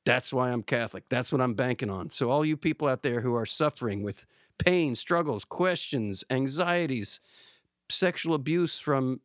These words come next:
from childhood, uh, abusive relationships within marriage,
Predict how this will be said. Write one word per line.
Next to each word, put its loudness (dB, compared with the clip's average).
from 0
childhood, 0
uh, -2
abusive 0
relationships -2
within 2
marriage, -2